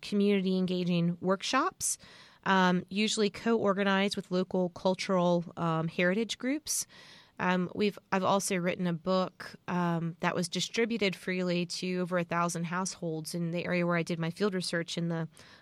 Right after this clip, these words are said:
Volturno Alto Bradano region in, in southern Italy. Um, and this was written in Italian, in English, and with Arbresh or ethnic Albanian names of plants because that's what they had requested.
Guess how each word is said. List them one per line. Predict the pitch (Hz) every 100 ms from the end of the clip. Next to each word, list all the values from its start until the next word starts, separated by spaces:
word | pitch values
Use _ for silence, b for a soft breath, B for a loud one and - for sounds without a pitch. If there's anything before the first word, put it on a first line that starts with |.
| b
Volturno | 190 190 185 170
Alto | 170 170 175
Bradano | 165 185 185 175 170
region | 170 156 165
in, | 165 165
in | 170 165
southern | 175 170 160
Italy. | 175 208 247 302 b b b b b b -
Um, | 190 180
and | 180
this | 226 269
was | 233
written | 226 202
in | 175
Italian, | 165 - 285 269 262 247 233 b b b b 214
in | 220
English, | 247 247 220 202 185 - -
and | 208 196 185
with | 180 -
Arbresh | 190 180 185 180 170 175
or | 165
ethnic | 175 180 175
Albanian | 170 180 208 202 185
names | 175 170
of | 160 -
plants | 180 165 160
because | 175 180 170
that's | 175 - -
what | 165 -
they | 165 165
had | 165 151
requested. | - - 170 - 160 160